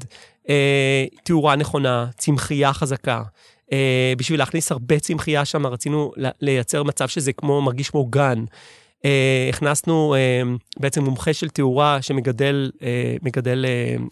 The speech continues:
אה, קנאביס, אוקיי? בדרום, כדי להאיר את הצמחייה שהיא באמת תייצר פוטוסינתזה. אה, המון מקומות ישיבה מסוגים שונים, אה, משאיות אוכל,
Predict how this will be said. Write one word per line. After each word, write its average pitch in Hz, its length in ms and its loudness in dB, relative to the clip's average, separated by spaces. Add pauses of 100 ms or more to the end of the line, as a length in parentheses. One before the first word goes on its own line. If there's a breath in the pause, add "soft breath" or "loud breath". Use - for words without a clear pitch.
(120)
אה, 120 80 -8
קנאביס, 160 540 -2 (300)
אוקיי? 147 240 -2
בדרום, 139 380 2 (160)
כדי 135 220 -6
להאיר 131 500 0
את 175 100 -2
הצמחייה 151 360 -2
שהיא 143 160 -4
באמת 139 220 2
תייצר 143 280 -2
פוטוסינתזה. 131 680 -2 (720 loud breath)
אה, 135 440 2 (200)
המון 147 260 4
מקומות 151 320 0
ישיבה 143 340 0
מסוגים 135 400 -2
שונים, 127 480 0 (540 loud breath)
אה, 127 640 2 (100)
משאיות 156 400 0
אוכל, 127 540 0